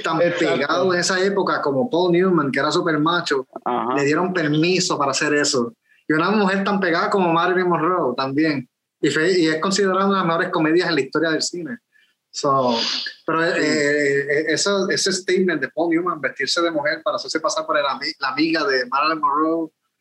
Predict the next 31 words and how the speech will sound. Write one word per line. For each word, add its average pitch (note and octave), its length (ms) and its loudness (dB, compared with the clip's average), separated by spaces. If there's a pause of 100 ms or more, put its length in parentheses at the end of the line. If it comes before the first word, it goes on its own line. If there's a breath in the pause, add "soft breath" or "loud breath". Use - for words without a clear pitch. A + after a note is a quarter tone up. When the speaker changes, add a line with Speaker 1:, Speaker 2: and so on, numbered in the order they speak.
(500)
Speaker 3:
Sí, - 140 -2
Speaker 1:
eso - 60 0
fue D#3+ 100 0
Speaker 3:
pero F3+ 100 2
era, E3+ 160 2
Speaker 1:
como B2 120 2
que, D#3 60 2
Speaker 3:
pero D#3 100 0
Speaker 1:
wow. E3+ 100 -2
Speaker 3:
era, - 120 -8
pero D3 260 2
era D#3+ 160 0
pa, F3 280 0
pa E3 100 0
get D#3 240 -2
close E3 320 2
to C3 160 0
her, A#2+ 180 0
¿no? C#3+ 280 -2 (600)
Speaker 1:
Exacto. D#3 520 -4 (180)
Speaker 2:
Exacto. C#3 960 0
Speaker 3:
Que C3 100 -2
no A#2+ 140 0
era C3 160 2
tampoco, D3+ 320 0
Speaker 2:
Exacto. D3 200 -2
Speaker 3:
o C#3 40 -4
sea, A#2 420 2 (220)
no C3+ 140 -4
sé. A2 200 -2 (840)
Sí, A2 180 0